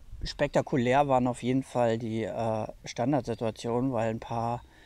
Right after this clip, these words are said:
sehr, sehr lustige Freistöße kamen insgesamt, wurde, die dann auch teilweise zu Toren geführt haben, die man eigentlich die eine oder andere Spielklasse höher hätte vermuten können. Mein Problem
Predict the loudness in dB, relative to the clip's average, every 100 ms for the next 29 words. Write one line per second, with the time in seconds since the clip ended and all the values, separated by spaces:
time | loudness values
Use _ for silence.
0 | -20 -20 -20 -20 -20 -6 0 2 2 0
1 | -2 -2 -2 0 0 0 -2 -4 -6 -2
2 | -2 -2 -8 -20 -20 _ -20 _ _ -6
3 | -4 -2 0 0 0 -6 -20 -20 -20 -4
4 | -2 0 0 0 2 0 2 0 2 0
5 | -2 -8 -2 0 2 0 0 -4 0 0
6 | 0 0 0 0 -2 -2 -2 -2 -2 0
7 | 0 -2 -2 -4 -8 -4 -2 -2 -4 0
8 | 4 4 2 -2 -4 -4 -4 -6 -6 -2
9 | -4 -4 -16 -20 -18 -18 -18 -20 -20 -16
10 | -14 -4 0 0 2 0 2 4 4 4
11 | 0 -4